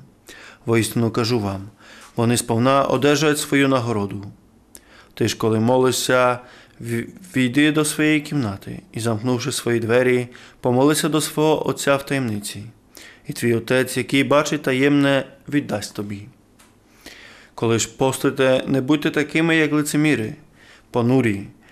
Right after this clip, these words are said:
адже вони спотворюють свої обличчя, щоб показати людям, що постять. Воістину кажу вам, вони сповна одержать свою нагороду. Ти ж, коли постиш, намасти голову свою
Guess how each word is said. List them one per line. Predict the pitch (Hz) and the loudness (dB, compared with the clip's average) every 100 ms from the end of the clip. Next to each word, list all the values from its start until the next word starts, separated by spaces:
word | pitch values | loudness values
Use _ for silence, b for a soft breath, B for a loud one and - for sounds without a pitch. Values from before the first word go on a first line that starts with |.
| B B | B B
адже | - 117 | -4 0
вони | 113 113 123 123 117 | 2 2 2 0 0
спотворюють | 113 - 123 147 147 156 147 | -4 -6 -2 2 4 4 2
свої | 147 151 151 | 0 2 2
обличчя, | 147 127 147 147 151 135 123 B B | 2 2 0 0 0 0 0 B B
щоб | - 123 113 | -8 -8 -6
показати | 113 113 123 127 | -4 -2 -2 0
людям, | 127 131 127 | 0 2 0
що | 117 - | 0 -4
постять. | - 104 - 107 - _ _ _ _ _ B B B B | -6 -8 -8 -14 -16 _ _ _ _ _ B B B B
Воістину | 117 117 107 120 107 | -2 -2 0 -2 -2
кажу | 117 107 | -2 -2
вам, | 101 98 101 104 B B B - | -4 -8 -12 -18 B B B -4
вони | 117 127 139 | 0 2 2
сповна | 139 - 127 147 147 | 2 0 2 2 2
одержать | 123 139 131 135 | 2 2 2 0
свою | 123 - 123 | -2 -2 0
нагороду. | 120 107 110 107 104 104 110 - _ - B B B B | 0 -2 -4 -4 -6 -10 -14 -20 _ -20 B B B B
Ти | 127 | -2
ж, | 120 | -2
коли | 120 113 | 0 0
постиш, | 107 131 123 127 117 - - - | 0 -2 0 0 0 -2 -6 -10
намасти | 123 113 113 110 | -6 -4 -4 -2
голову | 139 160 156 160 | 0 2 4 2
свою | 156 147 131 107 | 0 -2 -2 -2